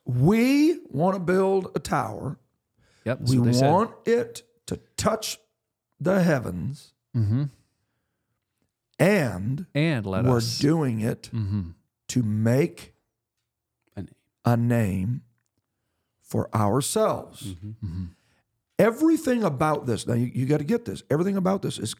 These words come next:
Speaker 1: counter
Speaker 2: Mm-hmm.
Speaker 1: to the plan and purpose and pattern of God.
Speaker 2: All right. All right.
Speaker 1: When God spoke to Adam and Eve upon creation, he said, "Now, I have created you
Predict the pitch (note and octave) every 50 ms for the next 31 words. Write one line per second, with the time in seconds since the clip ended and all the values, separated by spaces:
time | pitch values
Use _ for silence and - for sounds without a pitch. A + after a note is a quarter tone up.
0 | _ - - - - - C3+ D3 F3 F#3+ F#3+ - - - - - E4 E4 E4 -
1 | - _ _ _ _ _ _ _ _ _ _ _ - - G#2+ A2 A2 G#2 G2 F#2
2 | _ _ _ _ _ _ _ _ _ _ _ _ _ _ _ _ _ - - G#3+
3 | G3+ F3+ D3+ C#3 C#3+ C3+ - - _ _ _ _ _ - C#3+ C3+ - C3+ D3+ D3
4 | D3+ D#3 D3+ C#3 A#2+ - C3 B2 - A#2 A#2 G#2 - - _ _ _ _ _ -
5 | A#2+ A2 A2 - - - B2 B2+ B2+ A#2 G#2+ G#2+ G#2+ G#2 A2+ A2+ - - - -
6 | - D#2+ - - - _ _ _ _ _ _ _ _ _ _ _ _ _ _ _
7 | _ _ _ _ _ _ _ _ _ - C3+ D#3 D#3+ A#2+ G#2 - _ _ _ _
8 | _ _ _ _ _ _ _ _ _ _ _ _ - - C#3+ - - A#2 A2 A2+
9 | B2 D#3 C#3 D3 D#3 G3 A3 G#3+ C#4+ - - _ _ _ _ - - - - -
10 | D3+ F3 E3 - - - - C3+ C#3 C#3 D3 D#3 D3+ D3 B2 B2+ A#2+ B2 - _
11 | _ - B2+ A#2+ - - A#2+ B2+ C#3 E3 F3+ E3 - B3+ C4+ D4 D4 D#4 C4 -
12 | - - - - _ _ _ _ _ _ _ _ _ _ - - C3 A#2 - C#3+
13 | C3+ B2 A#2 - - _ _ _ _ - B2 G2 - B2+ E3 G#3 C4 C4 - -
14 | G3+ F3 E3 F3 D#3+ D3+ A#2+ G#2 G2 G2+ G#2 A2+